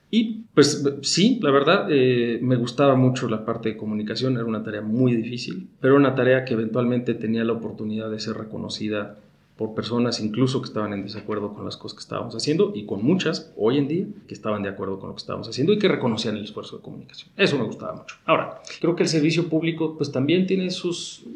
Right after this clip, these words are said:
tiene sus costos, como cualquier decisión profesional, particularmente en términos de la agenda de seguridad. Creo que quienes se dedican a la agenda de seguridad, eh,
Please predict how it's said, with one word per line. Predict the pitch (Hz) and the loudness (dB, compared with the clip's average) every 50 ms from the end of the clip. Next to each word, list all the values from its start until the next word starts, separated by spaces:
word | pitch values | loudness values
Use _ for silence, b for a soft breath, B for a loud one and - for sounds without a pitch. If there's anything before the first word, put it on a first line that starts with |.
| - - - | -14 -6 4
tiene | 190 196 175 143 | 6 6 6 6
sus | 123 123 - - | 4 2 -4 -6
costos, | - - - - - - - - - - _ | -8 -10 -12 -12 -16 -16 -16 -16 -16 -16 _
como | - 160 160 147 156 | -4 0 0 2 4
cualquier | 160 156 156 - 165 151 156 156 - - - - - | 4 4 4 4 4 4 4 2 -2 -10 -14 -12 -10
decisión | - - 135 127 131 - - 123 117 - | -2 0 0 0 0 0 -2 -4 -4 -4
profesional, | 123 - - 110 - - - - - - - - - | -6 -10 -10 -10 -10 -8 -10 -10 -12 -14 -14 -4 0
particularmente | 139 117 - 139 120 117 120 120 127 131 127 131 131 127 127 139 | 2 2 4 4 2 2 4 6 8 8 8 8 6 6 6 4
en | 113 - | 4 4
términos | 127 120 127 127 123 117 113 110 - - - - | 4 4 4 6 6 4 4 0 -4 -10 -12 -8
de | - 104 101 | -6 -6 -6
la | 98 98 98 101 98 | -4 -6 -6 -6 -6
agenda | 101 - 120 127 127 127 | -4 -2 0 2 4 4
de | 113 | 2
seguridad. | - - 117 - 104 101 95 101 113 147 220 - - | 2 0 -4 -4 -4 -4 -2 -2 -2 -4 -6 -8 -4
Creo | - 120 117 117 | -4 -4 -4 -2
que | - 117 101 95 - - b b b b b b b b b | -2 -2 -2 -2 -4 -6 b b b b b b b b b
quienes | - 117 110 104 104 | -2 0 0 2 2
se | 107 104 101 | 0 0 0
dedican | 98 110 123 120 - 123 113 107 | 2 0 -2 0 0 0 0 0
a | 104 | -2
la | 104 107 104 | -2 -4 -6
agenda | 107 - 117 113 113 113 | -6 -4 -4 -2 0 0
de | 107 | 0
seguridad, | - - 107 110 101 95 - - 110 120 123 127 127 - - - - - | -2 -4 -6 -8 -8 -8 -6 -4 -2 -2 -2 -2 -2 -6 -12 -18 -20 -20
eh, | - 107 113 95 85 78 80 | -18 -16 -14 -14 -14 -14 -14